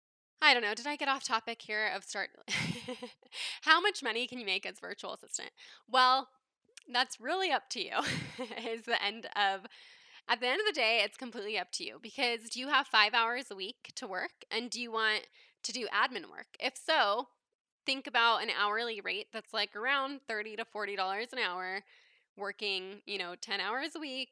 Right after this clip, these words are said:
or five hours a week, whatever you want, and you can do the math and see how much money you can make if you're doing admin work.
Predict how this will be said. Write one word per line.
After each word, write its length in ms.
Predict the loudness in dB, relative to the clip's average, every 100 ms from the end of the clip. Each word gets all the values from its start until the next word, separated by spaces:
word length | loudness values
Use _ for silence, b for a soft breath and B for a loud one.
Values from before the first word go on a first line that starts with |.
| -4
or 200 | -4 -4
five 220 | -4 -2 0
hours 260 | -2 -2
a 20 | -8
week, 160 | -10 -6
whatever 300 | -4 -2 -4
you 160 | -6
want, 200 | -4 -4
and 100 | -6
you 80 | -12
can 120 | -12
do 100 | -14
the 80 | -6
math 300 | -2 -2 -4
and 140 | -10 -12
see 320 | -8 -6 -6
how 140 | -6
much 220 | -8 -8
money 200 | -8 -6
you 80 | -6
can 160 | -8 -4
make 260 | -4 -4
if 120 | -8 -12
you're 60 |
doing 260 | -8 -8 -4
admin 360 | -4 -4 -8
work. 260 | -12 -12 -14